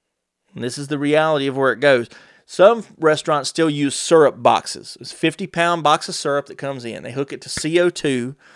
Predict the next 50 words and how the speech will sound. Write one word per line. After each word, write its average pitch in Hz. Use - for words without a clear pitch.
just 127
like 135
kids 147
hook 139
up 151
a 135
balloon 131
to 147
a 147
helium 127
tank. 107
They 113
hook 135
that 135
syrup 175
to 147
the 120
C 147
O 156
two 160
machine, 123
and 117
it 123
comes 135
out 131
in 131
your 131
fountain 120
drink, 104
just 110
like 120
at 127
the 135
seven 139
eleven 127
or 123
wherever 120
you 120
get 117
your, 117
your 117
drinks. 117
Maybe 120
a 113
Sheetz -
in 90
Eden, 123
North 110
Carolina. -
And 123